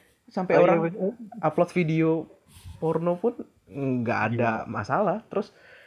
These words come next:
Speaker 1: ketika gua ke Instagram, ternyata bener ada akun-akun yang, eh, upload video, beberapa potongan video yang porno
Speaker 2: Hmm.
Speaker 1: gitu kan.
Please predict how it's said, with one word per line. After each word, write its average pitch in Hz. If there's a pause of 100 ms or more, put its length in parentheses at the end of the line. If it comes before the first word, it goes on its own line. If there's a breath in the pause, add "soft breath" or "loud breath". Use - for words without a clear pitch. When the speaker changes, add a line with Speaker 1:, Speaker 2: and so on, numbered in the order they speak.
(200 soft breath)
Speaker 1:
ketika 127
gua 127
ke 123
Instagram, 123
ternyata 135
bener 131
ada 120
akun-akun 113
yang, 110 (280)
eh, - (920 soft breath)
upload 131
video, 117
beberapa 123
potongan 117
video 110
yang 113 (560)
porno 113
Speaker 2:
Hmm. 123
Speaker 1:
gitu 120
kan. 107